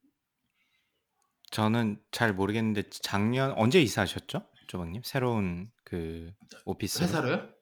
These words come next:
Speaker 1: 네네.
Speaker 2: 어, 이천십구 년 땡스기빙 때 했죠. <laughs>
Speaker 1: 아, 땡스기빙.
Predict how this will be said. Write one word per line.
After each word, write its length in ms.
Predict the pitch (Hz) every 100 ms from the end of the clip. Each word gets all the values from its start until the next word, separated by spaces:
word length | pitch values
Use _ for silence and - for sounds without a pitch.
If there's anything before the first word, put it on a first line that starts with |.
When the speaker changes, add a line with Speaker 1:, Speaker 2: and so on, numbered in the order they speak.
| _ - -
Speaker 1:
네네. 360 | 101 82 80
Speaker 2:
어, 480 | 143 139 135 135 - -
이천십구 1200 | 151 - 202 202 196 190 185 - 240 - - 165
년 480 | 156 185 208 208 202 -
땡스기빙 760 | 226 233 233 185 151 131 123 -
때 100 | 104
했죠. 260 | 95 90 82
<laughs> 340 | - 196 - - 180 - - _ -
Speaker 1:
아, 320 | 85 85 -
땡스기빙. 1080 | 90 87 - - 82 85 80 82 85 85